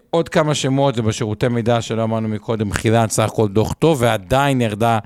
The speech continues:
אה, עשרים אחוז. הרקע לזה הוא בעיקר התכווצות מכפילים. כשאתה מגיע לדוחות עם מכפיל עשרים ושמונה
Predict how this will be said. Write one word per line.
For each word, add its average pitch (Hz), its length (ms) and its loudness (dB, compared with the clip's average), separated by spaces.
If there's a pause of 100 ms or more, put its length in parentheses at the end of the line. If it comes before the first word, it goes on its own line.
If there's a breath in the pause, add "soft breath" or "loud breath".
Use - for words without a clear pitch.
(440 soft breath)
אה, 104 460 2
עשרים 113 420 0
אחוז. 143 460 2 (400 soft breath)
הרקע 151 440 -2
לזה 160 300 0 (100)
הוא 104 140 -8
בעיקר 104 420 0
התכווצות 123 560 -4
מכפילים. 98 640 -4
כשאתה 131 400 -16
מגיע 123 280 -12
לדוחות 110 460 -10
עם 98 60 -10
מכפיל 107 300 -8
עשרים 101 300 -8
ושמונה 151 440 -6